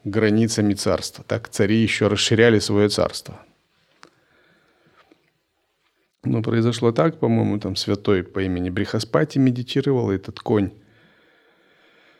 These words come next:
остановился около хижины Риши Брихаспати. И никто не мог его найти. Риша в это время медитировал.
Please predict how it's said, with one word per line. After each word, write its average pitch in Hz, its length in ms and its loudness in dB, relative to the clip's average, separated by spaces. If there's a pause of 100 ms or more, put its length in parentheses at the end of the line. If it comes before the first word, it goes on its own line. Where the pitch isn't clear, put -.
(1400)
остановился 143 920 0 (1000)
около 143 720 -2 (320)
хижины 127 600 -2 (760)
Риши 113 360 -6
Брихаспати. 113 800 -12 (2750)
И 110 180 -6
никто 120 360 0
не 127 100 2
мог 107 240 0
его 101 200 -6
найти. 107 460 -4 (1900)
Риша 107 400 -4
в 101 40 -2
это 101 220 -4
время 101 180 -4
медитировал. 147 680 -6